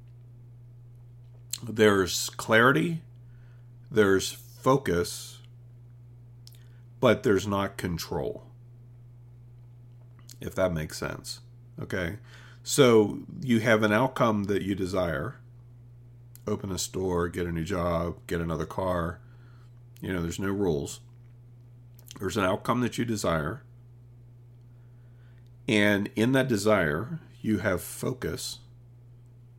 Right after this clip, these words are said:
This is something that I truly want. You have clarity. This is what it's gonna look like. But you release control and give a permission to happen without you trying to make it happen.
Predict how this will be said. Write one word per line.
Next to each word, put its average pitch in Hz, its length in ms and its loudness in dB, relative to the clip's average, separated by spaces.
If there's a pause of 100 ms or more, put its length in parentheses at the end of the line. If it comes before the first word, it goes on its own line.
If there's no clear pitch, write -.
(960)
This - 180 -10
is 87 100 -6
something 92 400 -6
that 92 120 -2
I 85 100 -2
truly 98 320 -6
want. 82 340 -6 (480)
You 107 120 2
have 92 200 -2
clarity. 110 640 0 (160)
This 104 260 -4
is 92 120 -6
what 95 200 -2
it's 95 120 -8
gonna 101 240 -6
look 98 260 -8
like. - 420 -8 (1700)
But 110 300 -2
you 113 80 0
release 98 580 -2
control 98 760 -4 (280)
and 104 220 -4
give 101 180 -2
a - 40 -4
permission 98 580 -6
to 90 80 -6
happen 90 500 -8 (680)
without 107 460 2
you 113 380 2
trying 104 540 0
to 110 120 -6
make 101 300 -4
it 85 120 -8
happen. - 440 -6